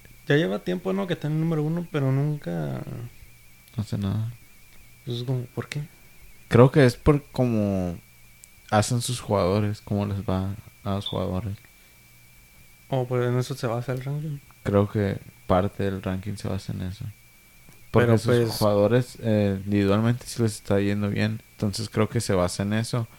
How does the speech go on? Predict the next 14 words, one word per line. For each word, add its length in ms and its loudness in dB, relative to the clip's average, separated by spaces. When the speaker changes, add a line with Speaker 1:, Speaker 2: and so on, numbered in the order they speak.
Speaker 2:
y 280 2
en 160 -2
cómo 340 0
les 220 0
va 360 0
overall 480 -2
en 180 -10
equipo. 400 -12
Speaker 1:
Ujú. 380 -2
Speaker 2:
Porque 340 2
a-, 400 -2
de 140 8
la 140 6
nada 380 2